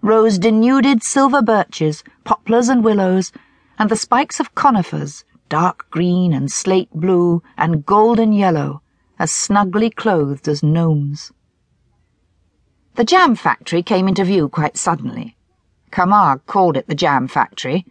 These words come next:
or sometimes the shoebox, because it was unlike any of the houses around. Not mock or real Tudor, not fake or genuine Georgian, but a long box with lots of glass,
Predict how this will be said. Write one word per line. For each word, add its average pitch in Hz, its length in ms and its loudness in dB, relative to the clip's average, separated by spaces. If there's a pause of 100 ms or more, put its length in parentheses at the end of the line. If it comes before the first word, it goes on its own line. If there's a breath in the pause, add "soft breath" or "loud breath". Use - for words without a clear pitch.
(120)
or 139 140 -4
sometimes 143 560 -2
the 131 100 -8
shoebox, - 680 -4 (460 soft breath)
because 240 300 0
it 240 100 2
was 226 220 0
unlike 277 500 0
any 269 320 2
of 143 120 -2
the 165 180 -2
houses 175 340 2
around. 185 520 0 (680)
Not 220 320 2
mock 190 460 0
or 151 180 0
real 185 360 0
Tudor, 170 520 -2 (240)
not 147 240 0
fake 190 400 -2
or 156 120 2
genuine 165 520 2
Georgian, 165 520 0 (480)
but 190 100 -2
a 214 80 4
long 240 480 4
box - 480 -2
with 156 140 -4
lots 165 440 -2
of 240 140 0
glass, 135 580 -4